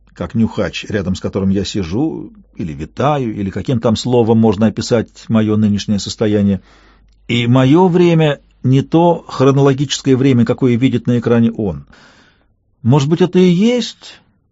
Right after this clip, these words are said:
то, что Макуэри, пытаясь объяснить мне сущность тибетских верований, назвал бардо. Может быть, я нахожусь во времени плеромы, всеобъемлющей стихии, не имеющей ничего общего с тиканьем часов,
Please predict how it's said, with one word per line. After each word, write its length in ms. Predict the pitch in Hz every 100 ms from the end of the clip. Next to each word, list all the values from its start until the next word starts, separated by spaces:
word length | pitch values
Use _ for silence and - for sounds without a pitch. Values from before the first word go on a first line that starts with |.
| _ _
то, 100 | 131
что 200 | 123 147
Макуэри, 560 | 135 131 143 139 117 98 - _
пытаясь 400 | 113 123 113 -
объяснить 520 | 113 101 123 139 117
мне 120 | 117 113
сущность 500 | 147 120 - 104 -
тибетских 440 | 110 113 - 98
верований, 500 | 123 123 120 113 110
назвал 400 | 110 113 117 117
бардо. 640 | 107 123 90 69 69 - - _ _ _ _ _ _ _ _ _ _ _
Может 220 | 113 117
быть, 140 | 117 135
я 120 | 156
нахожусь 560 | 156 160 143 180 147 -
во 160 | 110 139
времени 420 | 160 165 156 151
плеромы, 960 | - 143 151 151 208 233 180 98 - - _ _ _ _ _
всеобъемлющей 840 | - 131 135 127 185 190 175 - 160
стихии, 560 | - 147 - 185 185
не 200 | 123 127
имеющей 500 | 143 165 143 - 143
ничего 340 | 135 127 147 156
общего 300 | 151 147 131
с 80 | -
тиканьем 400 | 160 143 139 127
часов, 460 | 151 - 190 -